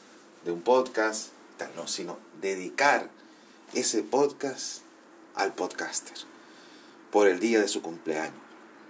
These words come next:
Estamos renovándonos, reinventándonos, creando otro contenido mucho mayor, de mucho más valor, como se le llama a todo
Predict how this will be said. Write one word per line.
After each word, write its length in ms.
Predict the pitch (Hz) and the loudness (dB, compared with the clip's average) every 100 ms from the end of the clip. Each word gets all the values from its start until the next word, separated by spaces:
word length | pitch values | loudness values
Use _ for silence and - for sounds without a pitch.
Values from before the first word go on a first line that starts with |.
| - - - - - - - - - - | -20 -20 -20 -20 -20 -20 -20 -18 -14 -8
Estamos 640 | 95 - 113 120 117 - - - - - - - - - - - - | -4 2 2 4 2 -2 -10 -20 -20 -20 -20 -20 -20 -20 -20 -20 2
renovándonos, 880 | 120 113 113 135 120 95 82 80 80 | 4 6 8 6 4 -2 -4 -6 -2
reinventándonos, 1200 | 113 120 117 113 117 160 156 104 90 80 - - - - - - - | -2 0 0 0 2 2 2 -2 -4 -8 -10 -12 -18 -20 -20 -20 -4
creando 340 | 104 104 117 113 | 0 2 0 -2
otro 160 | 110 | -2
contenido 640 | 104 98 92 110 104 73 - - - - - - - | -4 -4 -4 -2 -2 -4 -8 -20 -20 -20 -20 -20 -14
mucho 180 | - 87 | -8 -4
mayor, 420 | 80 87 85 82 - - - - - - - - - - - - - - - | -2 0 0 0 -6 -20 -20 -20 -20 -20 -20 -20 -20 -20 -20 -20 -20 -20 -10
de 120 | 87 | -6
mucho 300 | 87 123 113 | -4 0 0
más 240 | 104 104 - - 92 | 0 -2 -8 -14 4
valor, 520 | 95 95 113 107 92 - - - - | 6 8 6 6 2 -8 -14 -14 -12
como 160 | - 73 | -12 -10
se 120 | 82 | -8
le 80 | 80 | -4
llama 340 | 85 85 80 - - - - - - - - | -4 -4 -8 -12 -16 -16 -16 -16 -18 -18 -6
a 100 | 85 | -2
todo 360 | - 104 90 | 4 4 4